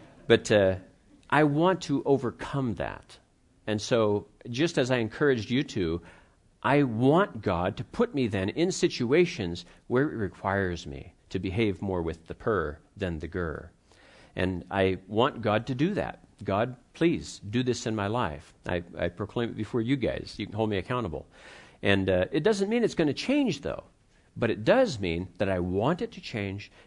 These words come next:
and that hopefully God will make me much more sensitive to my failures, such that he will get me correcting my own behavior before I need other people to be correcting my behavior. We have a, we have, I think I've mentioned this before, we have a, a million men, over a million men in American prisons.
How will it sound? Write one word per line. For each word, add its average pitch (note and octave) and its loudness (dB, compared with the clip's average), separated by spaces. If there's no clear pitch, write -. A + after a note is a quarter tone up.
and A2+ 0
that A2+ -2
hopefully C3+ -4
God A2 -2
will A#2+ -2
make A2+ 0
me G#2 0
much D#3+ 0
more F3+ -2
sensitive C#3 -4
to B2 0
my G#2+ 4
failures, B2 -2
such - 0
that A#2 -4
he B2 0
will A2+ 0
get C3 2
me A2+ 0
correcting A2+ 0
my G2+ 0
own D3 2
behavior F2 -2
before A2+ -4
I A2+ 0
need A2+ 2
other C#3+ 6
people - -10
to - -14
be F#2+ -4
correcting D#2+ -4
my D#2 -4
behavior. D#2+ -8
We C#3 4
have C#3 6
a, F#2+ 0
we A2 2
have, G#2 4
I G2 2
think B2 -2
I've A2+ 2
mentioned G#2+ -2
this G2+ -2
before, C3+ -2
we A2 2
have B2 4
a, F#2+ 0
a - -4
million D#3 4
men, E3 0
over G#2 -2
a A2 0
million C3+ 2
men C#3+ 0
in F#2 0
American A2 -2
prisons. - -8